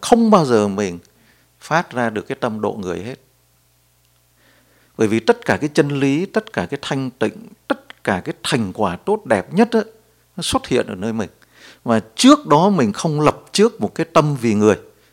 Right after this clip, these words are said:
thì là tự động á, mình, cái trí huệ lúc đó nó sẽ thấy rõ là cứu độ mọi người để làm gì. Thì thực sự mọi người có thật có hay không? Và cái người đó sẽ thấy rằng là hình như nó là một cái huyễn tưởng.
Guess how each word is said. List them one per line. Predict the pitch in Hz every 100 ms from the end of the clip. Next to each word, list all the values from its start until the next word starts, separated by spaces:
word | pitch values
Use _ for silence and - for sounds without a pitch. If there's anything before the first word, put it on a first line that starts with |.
| _ _ _ _ _ _ _ -
thì | 107 101
là | 101
tự | - 123
động | 117 113 127
á, | 147 147 -
mình, | 117 110 101 - _ _
cái | 196 -
trí | 190 226
huệ | 175 123 110
lúc | 127 175
đó | 160
nó | 170
sẽ | 165 175
thấy | 160 175
rõ | 160 160 254 233 123
là | 101 92 _ _ _ -
cứu | 233
độ | 160
mọi | 123 110 113
người | 104 95 85 _ _ -
để | 101
làm | 95 98
gì. | 95 90 _ _ _ _ _ _ _ _ _ _ _ _
Thì | - -
thực | 151 -
sự | 135 117
mọi | 110 117
người | 107 98 90 90
có | 156
thật | - - -
có | 107
hay | 156 123
không? | - 117 _ _ _ _ _ _ _ _ _ _ _ _ -
Và | 95
cái | 131
người | 139 113 98
đó | 98 120
sẽ | - -
thấy | 131 143
rằng | 160 104
là | 101 92
hình | 101 92
như | 123 123
nó | 139
là | 127
một | 92 85
cái | 120
huyễn | 135 143 -
tưởng. | 107 82